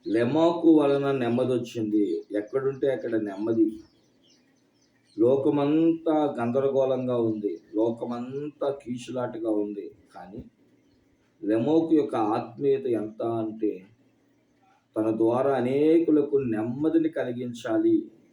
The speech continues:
అని ఆ నెమ్మదికి సాదృశ్యముగా ఉన్న నవోహుని కన్నట్లుగా మనం చూస్తున్నాం. ఒకటి, అతని పేరులో ఉన్న బలం, పునరుద్ధాన బలం,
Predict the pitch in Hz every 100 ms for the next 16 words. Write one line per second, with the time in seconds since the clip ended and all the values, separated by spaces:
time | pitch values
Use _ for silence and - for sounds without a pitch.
0 | _ - 107 147 - _ _ _ _ _
1 | _ _ _ _ - 110 107 110 120 147
2 | 170 165 165 156 151 - - - _ _
3 | _ _ 110 113 123 143 156 - 156 151
4 | 147 135 123 113 110 110 - _ _ _
5 | _ _ 87 98 107 131 117 123 117 107
6 | 104 104 98 101 101 104 95 107 120 104
7 | 98 - 90 - _ 82 78 78 _ _
8 | _ _ _ _ _ _ _ _ _ _
9 | _ - - 110 131 120 113 110 110 107
10 | 117 120 113 107 101 95 92 92 95 113
11 | 135 123 101 104 104 101 101 101 101 95
12 | 101 120 143